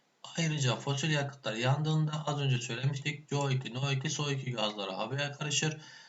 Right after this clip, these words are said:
Bu gazlar havadaki su buharıyla birleşerek karbonik asit, nitrik asit ve sülfürik asit gibi asitler oluşturur. Dolayısıyla fosil yakıtların çok fazla yakıldığı sanayi bölgelerinde yağmurlar asidik özellik gösterir.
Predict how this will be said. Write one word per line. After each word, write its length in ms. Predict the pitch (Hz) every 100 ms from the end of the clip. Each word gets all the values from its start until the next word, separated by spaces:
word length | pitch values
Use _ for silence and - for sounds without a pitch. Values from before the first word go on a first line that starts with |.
| _ _
Bu 160 | 139 170
gazlar 380 | 156 147 131 110
havadaki 500 | - 143 143 135 -
su 160 | 160
buharıyla 400 | 147 135 120 110
birleşerek 720 | 135 143 131 110 113 170 - - - - - - - _ _ -
karbonik 580 | 123 127 127 131 -
asit, 380 | 151 - 156 -
nitrik 420 | 131 123 - 135
asit 300 | 147 - -
ve 40 | 131
sülfürik 500 | - 127 - 139 131
asit 280 | 120 - -
gibi 160 | 107
asitler 380 | 104 - - 147
oluşturur. 560 | 143 139 - 147 147 -
Dolayısıyla 600 | 139 139 127 - 104 98
fosil 380 | 127 131 147
yakıtların 520 | 131 127 - 107 101 -
çok 280 | 143 -
fazla 300 | - 110 101
yakıldığı 500 | 104 127 131 110 98
sanayi 480 | 92 113 117 143 147
bölgelerinde 720 | 147 143 143 147 147 147 156 - - - -
yağmurlar 800 | 117 135 - 135 117 123 156 - -
asidik 440 | - - 135 135 127
özellik 440 | 110 110 143 -
gösterir. 540 | 117 - - - -